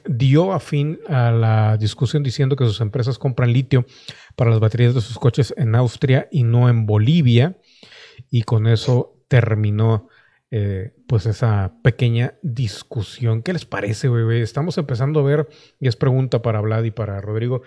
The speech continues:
¿creen ustedes que estamos empezando a ver, comenzando a ver la verdadera cara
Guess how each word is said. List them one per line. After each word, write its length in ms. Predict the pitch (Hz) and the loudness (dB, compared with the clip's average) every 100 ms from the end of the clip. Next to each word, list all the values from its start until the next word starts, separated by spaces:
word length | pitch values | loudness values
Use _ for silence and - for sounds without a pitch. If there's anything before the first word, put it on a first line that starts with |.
| - _ | -16 _
¿creen 160 | - 139 | -4 -2
ustedes 260 | 127 156 | 0 -2
que 60 | - | -2
estamos 240 | 123 147 156 | -4 -4 -4
empezando 480 | 131 117 139 139 135 | -4 -2 0 2 2
a 40 | |
ver, 360 | 120 143 156 - _ - _ - | 2 0 -2 -10 _ -20 _ -4
comenzando 600 | 123 117 110 - 143 147 | 0 2 2 0 0 0
a 40 | |
ver 240 | 135 135 - | 0 -2 -4
la 180 | 156 123 | -6 -4
verdadera 680 | 117 113 113 113 - 240 226 | -6 -8 -4 0 2 2 0
cara 300 | 165 143 170 | 0 2 2